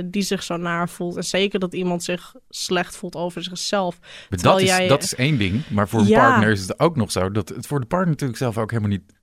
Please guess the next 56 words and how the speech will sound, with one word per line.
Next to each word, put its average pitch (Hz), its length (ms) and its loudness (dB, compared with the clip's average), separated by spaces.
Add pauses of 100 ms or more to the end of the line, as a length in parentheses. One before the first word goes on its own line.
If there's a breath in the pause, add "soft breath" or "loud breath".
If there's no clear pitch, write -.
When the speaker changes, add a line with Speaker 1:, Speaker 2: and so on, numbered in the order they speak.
Speaker 2:
Het 120 120 -4
is 107 60 -2
heel 123 140 4
vervelend 113 380 2
om 113 180 2
jou 147 200 4
zo 117 160 2
te 98 100 -4
zien. 87 220 0
Speaker 1:
Ja. 226 180 2
Speaker 2:
Maar 311 80 6
het 247 80 2
is 196 120 0
voor 151 120 0
de 120 60 -6
partner 147 240 0
natuurlijk 147 200 -2
ook 196 120 2
niet 170 80 -2
fijn 131 260 2
om 123 100 0
heel 131 120 4
de 120 80 -4
tijd 107 120 -6
dingen 113 180 4
te 123 80 0
horen 110 380 4
als 104 180 0
negativiteit 107 720 2
Speaker 1:
Snap 392 200 8
Speaker 2:
over 117 220 6
Speaker 1:
je? 403 340 6 (280 loud breath)
Speaker 2:
degene 113 380 2
van 110 120 0
wie 110 100 2
je 120 100 4
houdt. 107 400 2
Speaker 1:
Nee, 359 100 8
maar 370 100 6
Speaker 2:
En 370 160 6
Speaker 1:
dat, 254 100 -2 (140)
dat 285 100 -2
is 381 120 2
het. 370 140 2
Het 294 140 0
is 320 180 2
als, 285 280 0
als 262 180 0
je 302 80 2
als 294 120 0
partner 311 380 2
de 262 60 2
hele 277 180 2
tijd 285 160 2
hoort 262 280 2
van 247 420 0